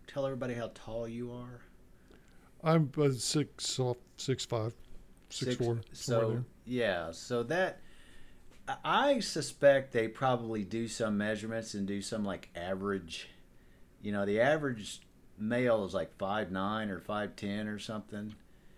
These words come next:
Speaker 1: So I suspect that may have something to do with it.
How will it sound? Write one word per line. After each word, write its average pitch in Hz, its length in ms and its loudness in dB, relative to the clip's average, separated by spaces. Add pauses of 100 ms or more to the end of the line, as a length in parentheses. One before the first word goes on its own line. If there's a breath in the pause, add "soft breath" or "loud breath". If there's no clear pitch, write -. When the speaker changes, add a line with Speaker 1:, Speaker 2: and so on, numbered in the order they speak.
(1200 soft breath)
Speaker 1:
So 110 680 2 (1120)
I 90 160 -4
suspect - 680 -2
that 101 180 -2
may 104 160 -2
have 101 140 -2
something 101 420 -8
to 98 60 -6
do 101 220 0
with 98 140 -4
it. 101 160 -8